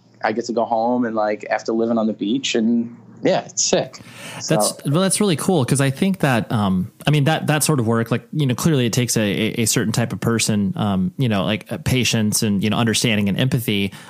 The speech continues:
Speaker 2: Um, a-, and I, I think that, um, I mean, that, it, I just really like to hear that because it connects you to something that is so completely and utterly separate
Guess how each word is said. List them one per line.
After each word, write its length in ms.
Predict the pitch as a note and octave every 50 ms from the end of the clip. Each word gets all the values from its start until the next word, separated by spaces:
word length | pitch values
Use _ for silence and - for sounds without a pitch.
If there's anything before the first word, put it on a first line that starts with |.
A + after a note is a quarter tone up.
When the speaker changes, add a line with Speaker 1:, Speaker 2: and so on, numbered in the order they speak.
| - -
Speaker 2:
Um, 400 | A#2 A2 G#2+ G2+ G2 F#2+ - - - _ _ _ _ - -
a-, 240 | - D#3 C3+ - - - -
and 260 | E3 D3 C#3+ C3 C3 -
I, 200 | - A2+ B2 - -
I 140 | B2+ C3 B2
think 300 | - - D#3 D3+ - -
that, 340 | C#3 A#2+ A2+ G#2 - - -
um, 340 | G#2+ G#2 G2 F#2 F#2+ - - _ _ _ _ _ _ -
I 40 | C#3+
mean, 120 | D3+ D3
that, 400 | B2+ D3+ E3+ D#3+ - C3 B2+ - -
it, 260 | B2+ - - - - _ -
I 180 | - - - C#3+
just 160 | D3+ D3+ -
really 300 | A#2+ C3+ C#3+ C#3+ C#3+ B2
like 420 | A2+ A#2+ - B2 A#2 B2 C3 B2
to 80 | - A#2
hear 240 | G2+ - D3+ E3 D3
that 240 | A#2+ G#2 G2+ - -
because 360 | A2+ G#2+ - A2 G2+ F#2+ - -
it 180 | - A#2+ - -
connects 420 | - C3+ A#2+ B2+ C#3+ - - -
you 80 | B2+ A2+
to 100 | A2+ G#2+
something 400 | - B2 B2 B2 - B2 A2 G#2+
that 120 | G2+ F#2+
is 120 | G2+ G#2 -
so 600 | - - - C3 A#2+ A#2+ A#2+ A#2 A2+ A2 A2 G#2 - - - - - - - - - -
completely 880 | - - B2+ A#2+ - - - C3+ C#3+ D3 - C3+ D3 C#3+ C#3+ C#3+ C#3 - - -
and 140 | - A#2 A2 -
utterly 420 | - B2+ C3 C3 C3 B2 C3 A#2+
separate 580 | A2 - - C3+ B2 - - G2 G2 G2 -